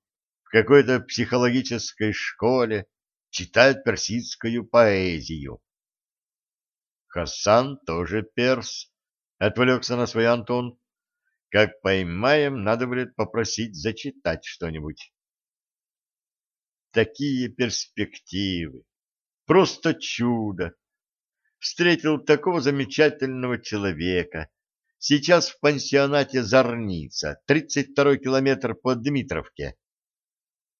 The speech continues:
Привезли студентов Оксфорда на двухнедельный семинар. Наших отобрали, самых-самых. И представь себе, Сергей тоже вошел в их число. Оказывается,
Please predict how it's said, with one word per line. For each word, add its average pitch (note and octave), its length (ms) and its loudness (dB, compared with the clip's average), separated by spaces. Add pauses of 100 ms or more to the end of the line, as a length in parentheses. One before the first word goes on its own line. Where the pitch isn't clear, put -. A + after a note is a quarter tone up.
Привезли F3 400 4
студентов D3 760 2
Оксфорда C3+ 600 2
на B2+ 160 2
двухнедельный C3 720 -2
семинар. F#2+ 720 0 (340)
Наших C#3 460 4
отобрали, G#2 600 2
самых-самых. A2 760 2 (200)
И D3+ 100 6
представь C#3 520 0
себе, A2+ 320 -2 (220)
Сергей B2+ 440 2
тоже E3 260 0
вошел C3 360 0
в G#2+ 40 -2
их A#2+ 140 -4
число. F2 600 -6 (1600)
Оказывается, B2 1300 2